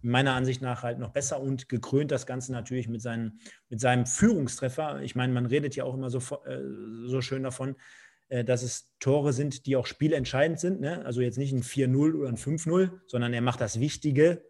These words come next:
wichtige eins null für den M S V. Das war ja mehr oder weniger auch so eine Befreiung. Man hat ja auch am Jubel gesehen, da haben mal wirklich elf Spieler gejubelt und nicht wie, äh, vor Lethierry, „Ach, da haben wir ein Tor geschossen, ja, scheißegal“, ah, hm,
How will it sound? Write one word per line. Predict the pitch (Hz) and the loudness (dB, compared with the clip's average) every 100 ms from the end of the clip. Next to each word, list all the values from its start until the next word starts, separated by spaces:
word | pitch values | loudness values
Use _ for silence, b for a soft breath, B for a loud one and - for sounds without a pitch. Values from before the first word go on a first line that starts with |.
| b b | b b
wichtige | 107 139 170 - 170 147 131 | 2 2 2 0 0 0 -2
eins | 131 127 - | -4 -4 -4
null | 156 165 | -4 -4
für | 131 | -4
den | 131 | -4
M | 127 | -4
S | 127 | -4
V. | 127 151 165 | 0 0 2
Das | 123 | 0
war | 123 120 | 0 0
ja | 117 | 0
mehr | 120 135 | 2 4
oder | 123 113 | 4 6
weniger | 131 127 123 | 4 4 2
auch | 113 | 0
so | |
eine | 117 | -2
Befreiung. | 104 - - 123 156 | -2 -6 0 4 4
Man | 143 135 | 4 2
hat | 135 | 0
ja | 113 | -4
auch | 113 | -2
am | 117 | 0
Jubel | 123 156 165 | 2 4 4
gesehen, | 135 127 151 | 2 0 0
da | 123 | 0
haben | 120 | 2
mal | 135 123 143 | 2 2 0
wirklich | 156 135 - | -2 -4 2
elf | 139 147 - | 2 2 -2
Spieler | - 147 165 135 113 | -10 -6 -2 -2 -2
gejubelt | 113 123 196 139 170 190 - B B B B | 0 2 4 4 2 2 -8 B B B B
und | 127 135 | -8 -4
nicht | 151 - | -2 2
wie, | 139 135 127 | 6 6 4
äh, | 135 135 123 | 0 -4 -4
vor | - 143 | 0 0
Lethierry, | 143 131 135 143 143 139 - b b | 0 0 -2 0 0 -2 -8 b b
„Ach, | 117 120 | -6 -2
da | |
haben | 120 | 0
wir | 123 | 2
ein | 123 | 2
Tor | 131 | 2
geschossen, | 123 107 104 113 | 2 -2 -4 -2
ja, | 110 101 | -2 -4
scheißegal“, | - 110 107 117 113 101 | -6 -10 -4 -2 -2 -4
ah, | 107 117 110 104 | -6 -4 -6 -6
hm, | 113 135 | -6 -6